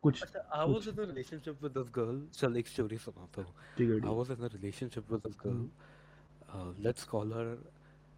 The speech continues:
Speaker 2: Amanda।
Speaker 1: Amanda, अच्छा।
Speaker 2: Amanda and I were in a relationship।
Speaker 1: हम्म।
Speaker 2: और हमारा रिलेशनशिप बहुत अच्छा जा रहा है।
Speaker 1: हाँ, ठीक है।
Speaker 2: And उसको,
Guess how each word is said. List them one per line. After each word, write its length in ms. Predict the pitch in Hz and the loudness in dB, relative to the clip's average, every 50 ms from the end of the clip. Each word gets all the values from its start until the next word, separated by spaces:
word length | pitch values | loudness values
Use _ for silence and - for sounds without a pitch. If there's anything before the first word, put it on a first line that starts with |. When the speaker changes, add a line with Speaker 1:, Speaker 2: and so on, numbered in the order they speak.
| - - - | -18 -6 -6
Speaker 2:
Amanda। 400 | 123 117 117 110 110 110 104 95 87 - - - - - - - - _ _ - - | -2 0 0 0 0 -4 -6 -8 -8 -14 -20 -20 -20 -20 -20 -20 -20 _ _ -8 -4
Speaker 1:
Amanda, 400 | 123 120 117 117 117 113 - 110 113 - _ _ _ _ - - | -2 -2 0 -2 -2 -4 -6 -8 -10 -10 _ _ _ _ -20 -20
अच्छा। 320 | 117 - _ - - 113 110 - _ _ _ _ _ - - | -20 -20 _ -14 -14 -14 -14 -14 _ _ _ _ _ -10 -8
Speaker 2:
Amanda 520 | 120 113 110 104 113 120 143 151 160 160 | -6 -4 -4 -4 -4 -2 -2 -2 -2 -2
and 80 | 151 123 | -2 -2
I 200 | 104 101 107 104 | -4 -4 -2 0
were 220 | 120 120 120 135 | -2 -2 -2 -2
in 180 | - 131 113 107 | -6 -6 -4 -4
a 180 | 113 117 104 104 | -4 -4 -4 -4
relationship। 560 | 101 95 98 95 - - 110 101 - 95 95 - - - - - - - - - _ - | -6 -8 -8 -10 -8 -10 -10 -8 -8 -12 -12 -12 -18 -20 -20 -20 -20 -20 -20 -20 _ 2
Speaker 1:
हम्म। 320 | 135 131 127 123 117 113 - - - - - - - - | 4 4 6 4 4 0 -4 -8 -20 -20 -20 -20 -12 -4
Speaker 2:
और 80 | 117 117 | -2 -2
हमारा 280 | 113 110 98 101 120 | 0 0 0 0 0
रिलेशनशिप 520 | 123 117 113 107 104 - 131 127 151 156 147 | -2 0 -2 -4 -2 -4 -2 -2 -2 0 6
बहुत 200 | - 123 131 143 | 6 6 6 6
अच्छा 200 | 160 - - 151 | 2 2 4 4
जा 160 | 135 120 104 95 | 4 4 2 -2
रहा 180 | 92 98 107 | -2 -6 -10
है। 60 | 143 - - - - - - - - _ _ - | -10 -12 -16 -20 -20 -20 -20 -20 -20 _ _ 2
Speaker 1:
हाँ, 240 | 123 117 120 113 117 | 4 4 4 4 2
ठीक 320 | 107 - 110 110 117 117 | 2 2 0 0 0 -2
है। 260 | 127 139 165 185 151 110 | -2 0 0 0 0 -2
Speaker 2:
And 240 | 113 120 135 - | -6 -10 -8 -8
उसको, 260 | - 131 - - 175 | -8 -8 -4 -4 -4